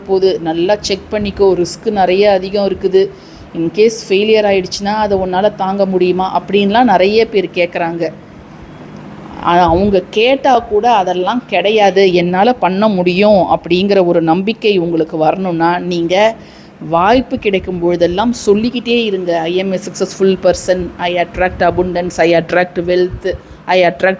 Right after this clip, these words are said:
prosperity" அப்படின்னு நீங்க என்ன வேணாலும் நீங்க சொல்லிக்கிட்டே, உங்களுக்கு நீங்க செல்ஃப் அஃபர்மேஷன் கொடுத்துக்கிட்டே இருங்க. சரிங்களா? அதனால நாளைக்கு யாருமே தவற விட்டுடாதீங்க. "நான் வெற்றியாளன்" அப்படிங்கிறது எல்லாமே அதுல அடங்கிடும்.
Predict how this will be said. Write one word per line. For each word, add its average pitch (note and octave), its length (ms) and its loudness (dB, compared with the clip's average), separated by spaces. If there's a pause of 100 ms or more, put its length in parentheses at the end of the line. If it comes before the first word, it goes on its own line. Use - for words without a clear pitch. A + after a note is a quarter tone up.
prosperity" F#3 720 -2 (380)
அப்படின்னு F#3+ 400 2
நீங்க A3 360 4
என்ன G#3+ 580 2
வேணாலும் A3 300 0
நீங்க A3 300 0
சொல்லிக்கிட்டே, G3 500 -4
உங்களுக்கு F#3+ 440 -2
நீங்க F3 300 -2
செல்ஃப் G3+ 180 -2
அஃபர்மேஷன் G3+ 640 -2
கொடுத்துக்கிட்டே G#3 480 0
இருங்க. D#3+ 320 0 (1200)
சரிங்களா? F3 280 0
அதனால F3+ 500 2
நாளைக்கு G3+ 720 0 (400)
யாருமே G#3+ 520 4
தவற G3 300 2
விட்டுடாதீங்க. F#3 680 0
"நான் G3 440 0
வெற்றியாளன்" F#3+ 800 0
அப்படிங்கிறது G3 560 -2
எல்லாமே B3 500 4
அதுல B3 240 2
அடங்கிடும். F3+ 460 0